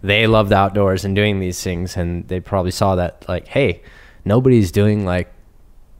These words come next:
doing it justice as far as, um, film."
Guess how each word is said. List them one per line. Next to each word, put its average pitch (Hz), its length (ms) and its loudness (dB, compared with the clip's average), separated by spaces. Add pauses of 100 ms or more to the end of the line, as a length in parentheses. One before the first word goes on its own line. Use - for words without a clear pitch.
(200)
doing 117 200 2
it 92 80 -4
justice 101 460 -2
as 90 120 -10
far 90 300 -4
as, 90 340 -8 (200)
um, 104 340 -8 (180)
film." 101 360 -2